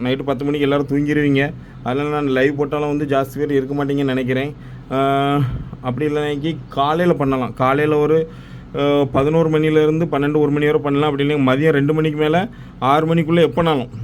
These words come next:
புரியுதா உங்களுக்கு? ரெண்டு மணி, மூணு மணி, நாலு மணி, அஞ்சு மணி, ஆறு மணி, எப்போனாலும் நம்ம வந்து லைவ் பண்ணலாம். ஆறு மணி விட்டாச்சு அப்படின்னாக்கி ஏழு, எட்டு, ஒம்பது, மூணு மணி நேரம் என்னால் லைவ் போட முடியாது. ஏ, புரியுதா உங்களுக்கு? ஏன்னா ஈவினிங் நம்மளுக்கு மார்க்கெட்டிங் இரு-, மார்க்கெட் இருக்கும் சந்தையில.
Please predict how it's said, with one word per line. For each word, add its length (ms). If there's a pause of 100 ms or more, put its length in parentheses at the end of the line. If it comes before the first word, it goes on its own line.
(460)
புரியுதா 60
உங்களுக்கு? 300
ரெண்டு 220
மணி, 180
மூணு 260
மணி, 180
நாலு 260
மணி, 160
அஞ்சு 220
மணி, 120
ஆறு 240
மணி, 200
எப்போனாலும் 300
நம்ம 200
வந்து 140
லைவ் 220
பண்ணலாம். 380 (340)
ஆறு 340
மணி 180
விட்டாச்சு 340
அப்படின்னாக்கி 400
ஏழு, 340
எட்டு, 320
ஒம்பது, 220
மூணு 240
மணி 140
நேரம் 200
என்னால் 280
லைவ் 220
போட 140
முடியாது. 480 (440)
ஏ, 40 (580)
புரியுதா 320
உங்களுக்கு? 360
ஏன்னா 120
ஈவினிங் 360
நம்மளுக்கு 400
மார்க்கெட்டிங் 500
இரு-, 200
மார்க்கெட் 420
இருக்கும் 400
சந்தையில. 500